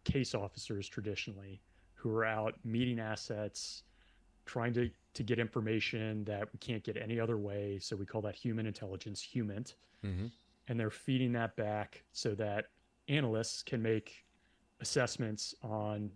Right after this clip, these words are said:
Speaker 1: "Hey, what's going on in Afghanistan?" And they're, they're getting little bits that are collected by case officers throughout the country.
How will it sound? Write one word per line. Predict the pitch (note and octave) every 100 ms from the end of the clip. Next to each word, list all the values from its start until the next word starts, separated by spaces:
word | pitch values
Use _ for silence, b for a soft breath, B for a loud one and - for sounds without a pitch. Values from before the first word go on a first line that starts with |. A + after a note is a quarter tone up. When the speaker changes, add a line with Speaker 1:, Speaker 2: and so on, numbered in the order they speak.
| -
Speaker 1:
"Hey, | B2+
what's | G#2 C3 -
going | D3 C3+
on | A#2+ A#2
in | A2+
Afghanistan?" | G#2+ - G2+ G2 - - - - F#3+
And | A2
they're, | G#2+ G#2 -
they're | A2
getting | B2 A#2 G#2+
little | A#2+ C3 A2+
bits | - A#2+ G2+ - -
that | G#2+ G#2
are | G2+ - - -
collected | - A#2+ A2 - G2+
by | A2 G#2 G#2 G2+ - - - _ -
case | B2 -
officers | G#2+ G#2 - G#2+ G2 - -
throughout | A#2+ A#2 A2 -
the |
country. | - G#2 - B2